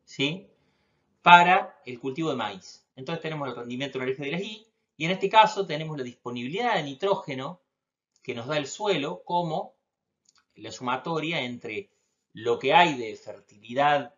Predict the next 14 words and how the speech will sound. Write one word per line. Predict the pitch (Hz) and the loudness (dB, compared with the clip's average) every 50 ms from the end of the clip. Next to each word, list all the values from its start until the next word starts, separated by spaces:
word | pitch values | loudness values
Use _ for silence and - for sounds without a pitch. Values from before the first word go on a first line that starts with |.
| _ _ | _ _
eh, | _ 101 95 95 95 98 _ _ _ _ _ _ _ _ _ _ | _ -20 -20 -20 _ _ _ _ _ _ _ _ _ _ _ _
al | - - 98 98 | -20 -20 -18 -18
inicio | 101 104 117 123 127 - - - 117 107 104 98 95 98 | -16 -14 -14 -14 -14 -14 -14 -12 -10 -10 -10 -10 -10 -12
de | 101 101 | -12 -12
la, | 95 92 95 95 - - _ _ _ _ _ _ _ _ | -12 -14 -16 -18 -20 -20 _ _ _ _ _ _ _ _
de | - 190 | -6 -6
la | 98 | 4
campaña, | 98 214 - - - 233 220 185 151 | 6 6 8 10 10 10 10 8 4
es | 120 113 117 | 2 0 -2
decir, | - 139 139 | -4 -8 -8
fertilidad | - - 113 - - - 101 110 113 | -6 -6 -8 -8 -8 -8 -2 0 0
de | 117 | 0
la | 117 | 0
siembra, | 117 - - 214 214 190 175 147 135 131 131 - - | -4 -6 -2 -2 -2 0 2 2 2 2 0 -4 -10